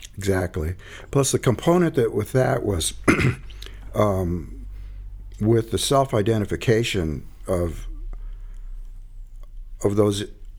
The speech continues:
how can I say this? <clears throat> The hardest part is to let go of the identity that I created through the depression, 'cause I didn't know I was depressed.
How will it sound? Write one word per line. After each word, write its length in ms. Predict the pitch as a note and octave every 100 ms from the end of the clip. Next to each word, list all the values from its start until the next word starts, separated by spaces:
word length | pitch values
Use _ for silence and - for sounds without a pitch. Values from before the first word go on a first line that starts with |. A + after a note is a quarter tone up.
| - -
how 220 | - A2
can 140 | F#2+
I 60 | E2
say 200 | - F2+
this? 280 | E2+ D#2 - - -
<clears throat> 40 | - A#2 - - - - - - - - - - - - - - - - - - -
The 160 | A2+
hardest 460 | G#2+ D#3 F3+ F3+ -
part 460 | - C#3 B2+ A2+ -
is 220 | G2+ G2+ -
to 100 | G2+
let 220 | A2+ A2
go 140 | A#2+
of 100 | A2+
the 120 | G#2+ F#2
identity 520 | F2+ A2 A2+ G2+ F#2 F#2
that 120 | E2
I 80 | E2+
created 640 | - A2 A2 F#2+ E2 - - - - - -
through 280 | - D#3+
the 60 | D3+
depression, 520 | F2+ - E3+ - F2
'cause 140 | - A2+
I 80 |
didn't 140 | D#3 D#3+
know 160 | B2+
I 20 | F2
was 100 | -
depressed. 600 | - - G#3 - -